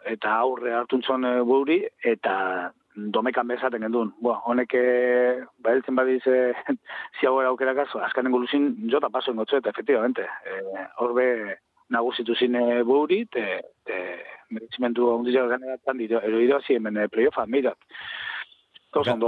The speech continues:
Speaker 1: oso
Speaker 2: Galiziako
Speaker 1: ondo.
Speaker 2: ligan ere horrelako zerbait gertatu da, Meirak, eh, sendo amaitu du, hasiera batean, eh, dominatzailea eta garaipen lor-, garaipen gehien lortu dituena Bueu izan da,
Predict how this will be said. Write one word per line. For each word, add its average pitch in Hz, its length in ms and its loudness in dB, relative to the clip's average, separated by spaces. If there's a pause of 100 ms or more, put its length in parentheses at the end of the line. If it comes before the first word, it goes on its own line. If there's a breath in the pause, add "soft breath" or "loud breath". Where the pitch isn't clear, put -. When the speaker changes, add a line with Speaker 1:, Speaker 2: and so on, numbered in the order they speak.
Speaker 1:
oso - 20 0
Speaker 2:
Galiziako 127 460 2
Speaker 1:
ondo. 135 100 2
Speaker 2:
ligan 123 240 2
ere 123 160 0
horrelako 117 400 -2
zerbait 101 240 -6
gertatu 104 400 -8
da, 127 240 -2
Meirak, 107 400 -4
eh, 92 260 -4
sendo 107 360 -6 (100)
amaitu 98 580 -8
du, 117 120 -2 (340 loud breath)
hasiera 110 320 -2
batean, 101 500 -2
eh, 85 140 -8
dominatzailea 98 760 -6
eta 90 220 -6
garaipen 95 400 -6
lor-, 90 160 -10 (100)
garaipen 98 360 -6
gehien 95 240 -8
lortu 95 240 -8
dituena 90 640 -8
Bueu 98 400 -6
izan 107 240 -8
da, 120 160 -4